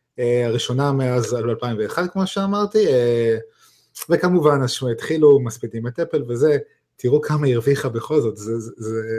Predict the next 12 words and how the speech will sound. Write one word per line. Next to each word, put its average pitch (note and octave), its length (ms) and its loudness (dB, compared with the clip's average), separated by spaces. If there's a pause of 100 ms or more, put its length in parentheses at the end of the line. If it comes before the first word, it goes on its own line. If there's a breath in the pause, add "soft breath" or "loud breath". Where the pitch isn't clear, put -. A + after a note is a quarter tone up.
(120)
זה, A#2 140 -12 (300)
זה, A2 200 -20
זה A2 160 -14
כספים D3 640 -6 (260)
לא, D3+ 180 2 (220)
לא, E3+ 420 0 (680 soft breath)
לא, G3 220 6 (280)
לא, F#3 440 2
לא F3+ 320 0
נתפסים F#3+ 400 -4
אפילו, A#3 380 -2
אבל C#3+ 280 6